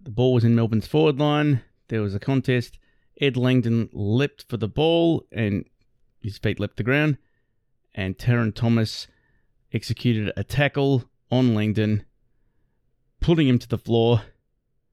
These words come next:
and a free kick was paid for a dangerous tackle, which Ed Langdon then went back and kicked the goal.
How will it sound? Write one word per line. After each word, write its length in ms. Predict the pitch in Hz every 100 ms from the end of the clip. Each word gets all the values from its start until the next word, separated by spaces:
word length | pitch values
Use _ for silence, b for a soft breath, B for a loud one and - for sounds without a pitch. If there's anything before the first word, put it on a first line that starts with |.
| _ _ _ _
and 640 | 107 107 107 107 107 98 - _ _ -
a 120 | 95
free 300 | - - 123
kick 300 | - 113 -
was 140 | 104
paid 400 | - 117 107 101 -
for 220 | - 104 98
a 80 |
dangerous 560 | 98 107 107 98 98 -
tackle, 500 | - 117 107 95 98 _ _ _
which 240 | 107 107 -
Ed 160 | 101
Langdon 380 | 101 101 95 92
then 180 | 95 95
went 160 | 92
back 220 | - 90 - _
and 180 | 95 90
kicked 240 | - -
the 60 | 80
goal. 300 | 85 90 117